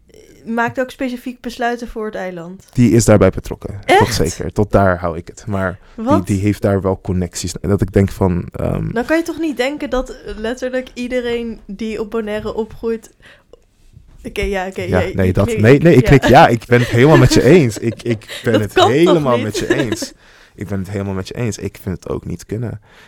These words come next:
Speaker 2: En ja, nu een beetje als, jammer genoeg dan, ons bewijsstuk zijn we extra gemotiveerd geworden voor, voor dat project.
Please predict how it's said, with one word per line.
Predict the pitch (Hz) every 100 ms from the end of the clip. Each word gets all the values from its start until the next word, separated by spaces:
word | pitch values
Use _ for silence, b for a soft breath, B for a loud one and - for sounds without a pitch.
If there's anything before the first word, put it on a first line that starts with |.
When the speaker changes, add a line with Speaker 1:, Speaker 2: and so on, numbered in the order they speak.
| b
Speaker 2:
En | - 90 85 82
ja, | 95 87 82 _ b b
nu | 95 95
een | 95
beetje | 90 92 -
als, | 101 87 - - _ _ _ _
jammer | 92 90 87
genoeg | - 90 95
dan, | - 87
ons | - 90
bewijsstuk | 98 87 85 95 - - 82 - - _ _ _ _ _
zijn | - - 87
we | 85 _
extra | - - -
gemotiveerd | - 95 90 - 95 95
geworden | - 101 - 98
voor, | - 101
voor | - -
dat | -
project. | - 104 101 101 -